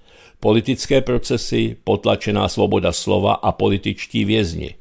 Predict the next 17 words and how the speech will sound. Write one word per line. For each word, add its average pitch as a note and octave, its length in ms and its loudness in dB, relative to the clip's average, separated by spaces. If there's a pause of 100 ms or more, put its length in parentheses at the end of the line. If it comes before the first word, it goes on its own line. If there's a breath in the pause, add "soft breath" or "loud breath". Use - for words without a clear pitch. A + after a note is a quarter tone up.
(760 soft breath)
V - 100 -20
tomto A2+ 360 2
článku C#3 480 -2
se G#2+ 180 0
nebudu A#2+ 400 2
věnovat G2 520 2
této F#2+ 400 0
temné F#2 440 0
stránce F#2 560 -2
historie F#2 520 2
padesátých E2+ 840 -2
let, D2+ 300 -6
je F#2 180 0
jí G2+ 180 0
věnováno G#2 600 2
dost G#2 200 0
pozornosti. F2 800 -4